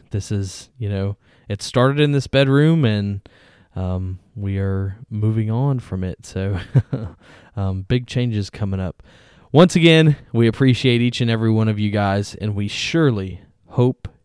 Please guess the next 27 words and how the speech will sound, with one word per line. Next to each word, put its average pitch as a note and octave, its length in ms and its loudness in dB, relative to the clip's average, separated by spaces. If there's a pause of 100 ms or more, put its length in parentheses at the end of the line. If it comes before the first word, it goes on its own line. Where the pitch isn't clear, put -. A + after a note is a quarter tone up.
you F#2 440 -6 (220)
enjoy. B2 500 -4 (2500)
All F3 220 10
right, C#3+ 480 6 (680)
we G#2 100 -6
start A#2+ 320 0
off G2+ 420 -4 (920)
at G#2+ 80 -12
the G#2+ 160 -4
N A#2 100 -2
F C3 220 -2
L, F#2 300 -6 (420)
just - 260 -4
like B2+ 200 -8
normal. G2 400 -10 (640)
Um, G#2+ 640 0
not F3 240 -8
too F#3+ 180 2
much, E3 340 2
though. C3+ 320 6
The A#2+ 160 0 (160)
only G#3 380 6
thing F#3 240 0
I D#3+ 140 2
have C#3+ 280 2
for C3 120 0
them B2+ 400 2